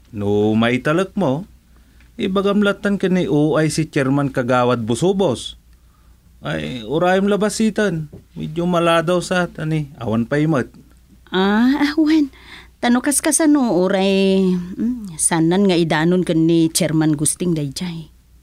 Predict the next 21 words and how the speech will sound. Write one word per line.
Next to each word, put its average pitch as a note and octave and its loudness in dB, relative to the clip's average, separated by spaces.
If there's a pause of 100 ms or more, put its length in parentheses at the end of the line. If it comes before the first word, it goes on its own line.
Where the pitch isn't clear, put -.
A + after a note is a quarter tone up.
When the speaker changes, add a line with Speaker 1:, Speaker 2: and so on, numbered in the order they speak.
(720)
Speaker 1:
Ne. B2 -2 (1300)
Ammo D#3+ 0
ni E3+ 0 (240)
Kagawad, C#3 0 (560)
ay, D#3+ 2
is - -6
ti D3 0
O C3+ 0
I C3+ 2
C F3 -2
ti D3+ -2
ibagam B2+ 0
kuma C3+ 0
ken D#3+ -2
ni C#3+ 0
Chairman A#2 0
Gusting? F#3+ -2 (400)
Speaker 2:
Wen, G3+ 2
ngam E3+ 2
kaslaawan D#3 0
mo't E3 -2